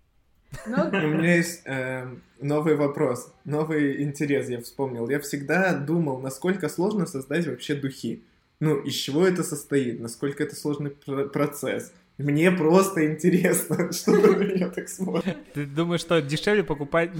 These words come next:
Speaker 3: сделать свои, чем покупать Том Форд, да?
Speaker 2: Нет, конечно, подход белоруса такой, ну, типа, замешал в банке такой, как вино. <laughs> Э, нет, ну, вообще интересно, в принципе, из чего состоит процесс, если тезисно его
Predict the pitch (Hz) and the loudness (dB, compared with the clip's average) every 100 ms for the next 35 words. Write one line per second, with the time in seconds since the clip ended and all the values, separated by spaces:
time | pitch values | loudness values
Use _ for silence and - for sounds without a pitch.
0 | 135 135 - 139 170 165 - 170 226 143 | -10 -10 -10 -2 0 0 -2 -2 -2 -4
1 | 135 127 151 151 - 165 - 143 123 143 | -6 -4 -2 -2 -2 -6 -2 -2 -2 -2
2 | 170 - - 180 - 196 - 359 - 170 | -2 -4 -4 -2 -2 -2 0 2 8 8
3 | - - 165 185 180 175 180 180 196 180 | 8 4 4 6 4 2 2 2 4 4
4 | 160 165 165 175 185 180 151 147 - 139 | 6 4 6 4 4 2 0 -2 0 0
5 | 143 139 151 151 139 147 147 - 180 190 | 0 0 0 2 2 2 0 2 4 6
6 | 185 - 151 151 139 - 139 135 - 135 | 4 6 6 8 6 0 -4 -4 -2 -2
7 | 127 - 156 151 156 156 170 156 180 190 | -4 0 2 2 4 4 8 8 8 6
8 | 185 208 - - - - 359 262 233 226 | 2 2 -2 -12 -20 -12 -8 -6 -6 -8
9 | 262 143 147 147 143 143 _ - 185 185 | -6 -2 2 2 0 -4 _ 2 6 6
10 | 143 156 170 - 226 220 185 190 214 175 | 6 4 2 2 4 4 4 4 4 2
11 | - 160 196 196 170 - 127 123 - 147 | 0 2 2 2 -2 -6 -8 -8 -4 -2
12 | 156 147 139 139 135 - 139 139 185 - | -2 -2 -6 -4 -4 -6 -8 -2 0 0
13 | 151 - 131 - 147 139 113 120 120 - | -2 -6 -4 2 2 2 -6 -12 -16 -16
14 | 120 120 117 | -10 -8 -8